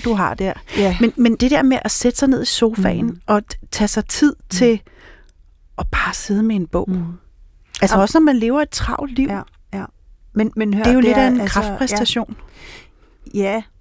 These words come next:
Speaker 2: det kan du sige, og samtidig så synes jeg jo ikke, at kraftpræstationen ligger i det her med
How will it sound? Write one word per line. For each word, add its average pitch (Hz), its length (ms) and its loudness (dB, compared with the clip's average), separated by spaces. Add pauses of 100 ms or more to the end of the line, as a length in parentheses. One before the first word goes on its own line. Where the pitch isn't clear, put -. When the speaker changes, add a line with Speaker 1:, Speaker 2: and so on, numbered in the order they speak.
(100)
Speaker 2:
det 202 100 -4
kan 233 100 -4
du 214 100 -6
sige, 202 500 -10
og 202 80 -8
samtidig 202 540 -4
så 208 100 -8
synes 208 340 -2
jeg 208 60 -4
jo 196 60 -2
ikke, 202 120 -4
at 214 80 -10
kraftpræstationen - 1400 -6
ligger 185 380 -2
i 180 120 -6
det 180 180 -4
her 180 180 0
med 180 260 -2